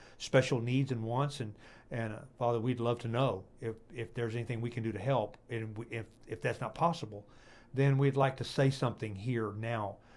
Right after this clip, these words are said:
uh, tonight that might touch them in a very special way. Help us to do that, Father. Uh, you know them, and you know what needs to happen tonight.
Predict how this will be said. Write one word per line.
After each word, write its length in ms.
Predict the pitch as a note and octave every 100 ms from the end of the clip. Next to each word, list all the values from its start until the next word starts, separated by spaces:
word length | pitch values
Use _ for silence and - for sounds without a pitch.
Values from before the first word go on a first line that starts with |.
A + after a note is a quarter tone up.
| - -
uh, 220 | A#2 G#2
tonight 540 | G#2 B2+ A#2 A#2 G#2 -
that 160 | B2
might 240 | A#2 A2+ -
touch 300 | - D#3 -
them 160 | A#2
in 60 | G#2+
a 20 |
very 180 | G#2+ G#2+
special 360 | - A#2+ - A#2
way. 160 | G#2+
Help 220 | G#2 C3 -
us 80 | -
to 80 |
do 140 | A2+ A2
that, 200 | G2+ -
Father. 260 | G#2+ G2 - - - - -
Uh, 180 | - G#2
you 160 | G#2 C#3+
know 220 | B2+ B2
them, 140 | G2+ G2
and 100 | G#2+
you 80 | A#2
know 100 | A#2+
what 180 | G#2+ A2
needs 160 | A2 G2
to 80 | G2
happen 300 | G2+ - G2+
tonight. 340 | G#2+ G2+ -